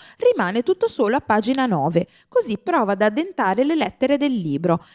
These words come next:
mentre gli altri lupi vanno in cerca di cibo. Non riuscendoci, salta alla pagina successiva, piena di scivoli e ottovolanti, e prova a divorare le parole. Ma non gli piacciono perché sono dure e sanno di tintura, così le sputa subito.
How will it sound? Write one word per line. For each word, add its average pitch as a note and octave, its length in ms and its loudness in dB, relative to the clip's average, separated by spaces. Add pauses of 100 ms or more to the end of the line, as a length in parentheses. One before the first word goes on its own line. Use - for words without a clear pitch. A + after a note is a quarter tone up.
mentre G#4+ 280 -2
gli A#3 120 0
altri A3 280 0
lupi A#3+ 260 2
vanno D4+ 200 0
in F4+ 80 -6
cerca A#3 320 0
di A3 160 0
cibo. D3 460 -2 (280)
Non B4 200 2
riuscendoci, G3 760 -2 (200)
salta - 400 -2
alla D4+ 120 0
pagina E4 400 0
successiva, F#3 720 -4
piena G3+ 320 0
di A3 100 -4
scivoli F4+ 460 -2
e D#4+ 60 2
ottovolanti, F#3+ 760 0
e - 140 -4
prova G3+ 300 0
a - 20 0
divorare A#3 480 0
le B3 120 0
parole. A3 500 0 (340)
Ma F4 100 -4
non F#4 180 0
gli F4+ 140 2
piacciono G3 580 -2
perché B3 260 0
sono G3+ 300 -2
dure F4+ 380 0
e - 80 -6
sanno A3+ 360 -2
di C#4+ 140 0
tintura, G3 560 -2
così C4 280 0
le G#3 80 2
sputa D#4 360 -2
subito. E3+ 640 -2